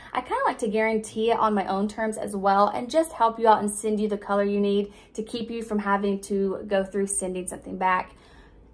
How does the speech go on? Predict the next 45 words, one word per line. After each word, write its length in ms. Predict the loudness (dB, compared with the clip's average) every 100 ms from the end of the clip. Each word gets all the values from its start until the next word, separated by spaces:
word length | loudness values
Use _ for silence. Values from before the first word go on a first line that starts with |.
| -20 -6
and 100 | -2
having 240 | 2 2 2
to 60 |
wait 200 | 0 -2
for 80 | -2
it 60 | -8
to 80 |
come 140 | -6 -6
back 200 | -6 -6
to 100 | -12
you. 120 | -10
Just 200 | -6 -2
let 160 | -2 0
me 80 | 2
know, 160 | 6
"Hey, 320 | 4 2 -6 -4
this 220 | -2 -2
is 160 | -2
too 180 | -4 -2
dark 260 | 4 4 2
or 60 |
too 160 | -6 0
light," 240 | 4 4 2
and 100 | -2
I 240 | 0 0
will 240 | 2 2 2
help 280 | -4 -8
you. 180 | -8 -14 -10 -8 -8 0
Number 280 | 6 8 8
two, 260 | 8 8 6 -10 -20 -20 -20 -4
"What 380 | 6 8 8
if 140 | 4 2 4
I 140 | 4
just 260 | 6 2 6
don't 340 | 4 4 -4
like 260 | 0 2 4
it, 120 | 0
Becca?" 320 | -2 -2 2
Which, 300 | 4 4 4
that 240 | 4 4 2
is 100 | -2
fine 300 | -2 0 4
too. 240 | 8 8 8
Some 160 | 0
people, 680 | 2 2 2 0 0 -2 -8